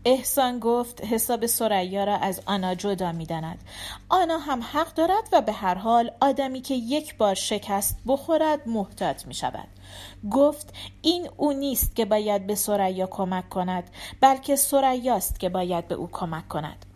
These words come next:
گفت اگر خدا بخواهد او هم قصد دارد در کنکور دکترا شرکت کند. به میدان صنعت که می‌رسند آنا می‌گوید: "آروم باش مادر من،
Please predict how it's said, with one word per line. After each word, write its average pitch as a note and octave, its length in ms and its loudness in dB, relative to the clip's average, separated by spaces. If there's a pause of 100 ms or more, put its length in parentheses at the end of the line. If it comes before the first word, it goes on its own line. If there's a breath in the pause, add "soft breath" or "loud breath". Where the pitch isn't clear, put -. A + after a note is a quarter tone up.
(420 soft breath)
گفت C#4+ 540 6
اگر E4 280 4
خدا B3+ 300 2
بخواهد D4 520 2 (360 loud breath)
او C#5+ 100 6
هم D#4 280 -4
قصد C4 420 0
دارد C4 300 2 (160)
در G3+ 140 4
کنکور A3+ 580 -2
دکترا F#3 440 -2
شرکت A#3 500 -2
کند. - 380 -10 (640 loud breath)
به D4+ 120 8
میدان D4+ 420 0
صنعت C4+ 480 0
که C4+ 100 -4
می‌رسند B3 720 -2
آنا G#3+ 240 2
می‌گوید: G#3+ 500 0 (840)
"آروم C#4+ 540 6
باش G#4+ 300 4
مادر C4+ 320 4 (140)
من، E4 200 0